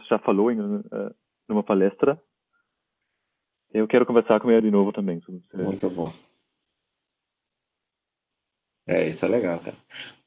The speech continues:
Speaker 2: Outra coisa eu fiquei pensando é uma doutrina pra,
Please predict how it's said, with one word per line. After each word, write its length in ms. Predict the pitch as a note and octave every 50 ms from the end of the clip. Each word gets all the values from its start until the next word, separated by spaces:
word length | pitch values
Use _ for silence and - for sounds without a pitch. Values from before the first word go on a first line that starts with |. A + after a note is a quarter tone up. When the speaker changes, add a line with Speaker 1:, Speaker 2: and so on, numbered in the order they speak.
| _ _ -
Speaker 2:
Outra 280 | B2+ C#3 - - -
coisa 260 | - E3 E3 E3 D3
eu 160 | A#2+ A2+ A#2 A2+
fiquei 380 | A#2 - A2 - A#2+ A2+ G#2+ A2+
pensando 600 | - - G#2 G2+ - - A2 A2+ A#2 B2+ B2 -
é 180 | G#2 G#2 G#2 G#2+
uma 200 | G#2+ A2 A2 A2+
doutrina 680 | - A#2+ A#2 A#2 - - A#2 B2 C#3 C#3+ B2+ G#2+ F#2+ -
pra, 460 | - - G2 G2 F#2+ F2+ F2+ F2 E2